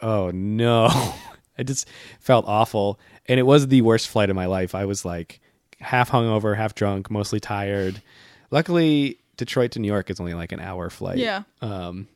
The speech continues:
Speaker 1: so not that bad, but it was the worst flight of my life, and I don't know how I made any of it <laughs> work. And I'm pretty sure I ru-, had a rush, like, right over there. I was, like,
Speaker 2: Yeah.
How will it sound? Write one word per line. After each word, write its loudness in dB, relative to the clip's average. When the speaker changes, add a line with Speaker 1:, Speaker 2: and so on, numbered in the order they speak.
Speaker 1:
so 0
not -4
that -2
bad, -2
but 4
it 4
was 4
the 2
worst 0
flight -2
of -8
my -4
life, -4
and -6
I -8
don't -4
know -6
how -8
I -6
made -6
any -4
of -6
it -10
<laughs> 0
work. -4
And 2
I'm 0
pretty 8
sure 4
I 6
ru-, 2
had -2
a 0
rush, -4
like, -6
right -8
over -8
there. -12
I -12
was, -12
like, -6
Speaker 2:
Yeah. -6